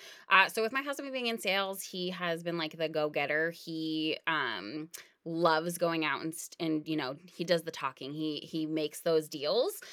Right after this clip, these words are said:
Um, I've done some of the pool scanning with him, um,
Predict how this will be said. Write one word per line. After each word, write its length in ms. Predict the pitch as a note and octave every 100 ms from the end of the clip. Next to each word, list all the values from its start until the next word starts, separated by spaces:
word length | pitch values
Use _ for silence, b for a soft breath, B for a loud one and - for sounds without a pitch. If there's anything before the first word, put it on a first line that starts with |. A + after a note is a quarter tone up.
| B B -
Um, 680 | F#3 E3+ E3 D3 C#3+ E3 E3+ -
I've 180 | G#3 G3+
done 240 | A3 A3
some 240 | G#3+ G3+ G3
of 160 | G3
the 80 | G3
pool 240 | G3 G3+ G3+
scanning 380 | G#3 G3+ G3
with 160 | F#3+ F#3
him, 480 | G3+ F#3 F#3 F#3 F#3+ -
um, 560 | E3+ D3+ C#3+ D3 E3+